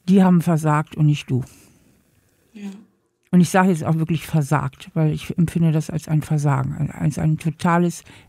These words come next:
Speaker 1: elterliches Versagen. Warum auch immer. Deine Mutter hat wahrscheinlich auch schon solche Eltern gehabt, war auch ein Opfer. Aber ich bleibe jetzt bei dir und das gehört zu deinen Eltern und nicht zu dir.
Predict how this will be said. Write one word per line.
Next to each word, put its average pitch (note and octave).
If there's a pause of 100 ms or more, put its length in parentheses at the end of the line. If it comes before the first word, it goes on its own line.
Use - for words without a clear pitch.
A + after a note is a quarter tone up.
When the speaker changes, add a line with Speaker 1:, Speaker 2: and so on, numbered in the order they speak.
(140)
Speaker 1:
elterliches D3+
Versagen. C#3 (1700)
Warum A3
auch C4
immer. D3+ (260)
Deine F3+
Mutter F#3+
hat F#3
wahrscheinlich F#3
auch A3+
schon G#3+
solche F#3+
Eltern F3
gehabt, E3
war E3
auch F#3
ein F#3+
Opfer. D#3+ (720)
Aber F3+ (340)
ich -
bleibe E3+
jetzt E3
bei D#3+
dir G3+ (1000)
und F3 (360)
das -
gehört F3
zu -
deinen D#3
Eltern D3+
und D3
nicht D3+
zu -
dir. C3